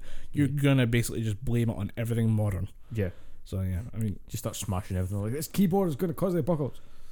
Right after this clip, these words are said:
Speaker 1: <laughs>
Speaker 2: Just write Skynet on everything, which, watch his head explode.
Speaker 1: <laughs> Don't worry, I'll save us just beating the fuck out of a toaster. <laughs>
Speaker 2: Fuck you. <laughs> Just, "Who's your enemy? Breville."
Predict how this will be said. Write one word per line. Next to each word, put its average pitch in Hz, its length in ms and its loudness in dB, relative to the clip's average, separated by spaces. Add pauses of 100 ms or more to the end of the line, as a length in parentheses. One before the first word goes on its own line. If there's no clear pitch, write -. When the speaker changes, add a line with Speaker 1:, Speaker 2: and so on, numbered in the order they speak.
Speaker 1:
<laughs> - 0 - (320)
Speaker 2:
Just 190 560 4
write 143 120 2
Skynet 117 480 4
on 101 120 2
everything, 101 380 4
which, 92 140 -4
watch 104 160 0
his 98 120 0
head 110 180 4
explode. 110 340 -4 (120)
Speaker 1:
<laughs> - 800 2
Don't 151 180 6
worry, 147 180 8
I'll 147 140 8
save 139 240 6
us 113 80 4
just - 200 -2
beating 110 220 2
the 101 80 2
fuck 120 240 4
out 120 60 4
of 101 60 -2
a 117 40 2
toaster. 120 300 4
<laughs> - 1400 6
Speaker 2:
Fuck - 300 -2
you. 165 340 6 (1120)
<laughs> 190 120 8
Just, - 200 0
"Who's 143 200 6
your 101 120 2
enemy? 101 380 2
Breville." 90 440 4